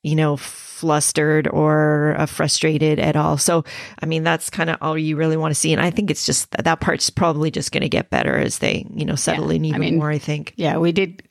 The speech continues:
Speaker 2: we did obviously have the top power play in the league. Um, just
Speaker 1: Yeah.
Speaker 2: for our listeners to let them know, Tampa was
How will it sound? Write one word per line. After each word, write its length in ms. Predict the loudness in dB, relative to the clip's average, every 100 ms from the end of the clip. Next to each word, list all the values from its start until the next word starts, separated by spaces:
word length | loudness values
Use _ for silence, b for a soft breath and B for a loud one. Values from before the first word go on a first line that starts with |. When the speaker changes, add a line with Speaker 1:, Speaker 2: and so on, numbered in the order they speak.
| -2
Speaker 2:
we 100 | 0
did 200 | 2 2
obviously 340 | 2 2 2
have 160 | 2 2
the 240 | 2 0 0
top 240 | -2 -2
power 240 | -2 -2 -2
play 220 | -2 0
in 100 | 0
the 80 | 0
league. 340 | 2 0 0
Um, 420 | 0 2 0 -2
just 300 | 0 0 0
Speaker 1:
Yeah. 160 | -2 0
Speaker 2:
for 140 | 2
our 160 | 2 4
listeners 600 | 2 2 2 2 2 -2
to 160 | -2 0
let 180 | 0
them 100 | 0 -2
know, 140 | -2
Tampa 500 | -2 0 0 2 2
was 460 | 4 4 2 0